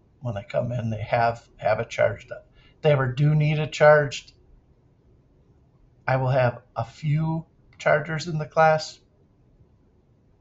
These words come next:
You could take a look at the other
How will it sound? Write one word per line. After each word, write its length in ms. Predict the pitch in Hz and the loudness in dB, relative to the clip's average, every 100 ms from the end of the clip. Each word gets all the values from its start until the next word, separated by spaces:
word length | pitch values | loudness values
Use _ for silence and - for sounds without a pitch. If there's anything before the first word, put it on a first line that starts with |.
| _ _ _ _ _ _ _ _ _ _ _ _ _ _ - _ _ _ - - - - _ _ _ _ _ _ - | _ _ _ _ _ _ _ _ _ _ _ _ _ _ -20 _ _ _ -16 -14 -14 -20 _ _ _ _ _ _ -12
You 120 | 143 | -10
could 160 | 135 | -8
take 220 | - 143 139 | -4 -4 -4
a 20 | |
look 240 | 135 135 | -6 -6
at 100 | 127 | -8
the 160 | - - | -8 -4
other 480 | 135 143 151 147 | -2 0 -2 -4